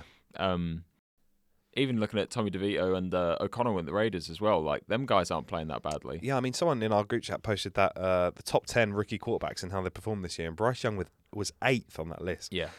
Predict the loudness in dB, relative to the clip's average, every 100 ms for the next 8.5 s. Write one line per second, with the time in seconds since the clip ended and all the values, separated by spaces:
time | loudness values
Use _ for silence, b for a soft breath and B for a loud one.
0 | B B 4 4 4 0 2 2 2 0
1 | 4 2 4 0 2 -2 -2 -2 -4 -4
2 | -6 -4 -6 -4 -4 -4 -6 -8 -4 -6
3 | -6 -10 -10 -8 -10 -10 B B B -4
4 | 2 2 0 -4 0 0 0 -2 -2 -6
5 | -6 -2 0 2 0 6 8 6 4 -2
6 | -2 -6 B B -2 0 0 0 2 2
7 | 2 -6 -6 -2 -2 -2 -6 -4 -4 -6
8 | -6 -6 -6 -12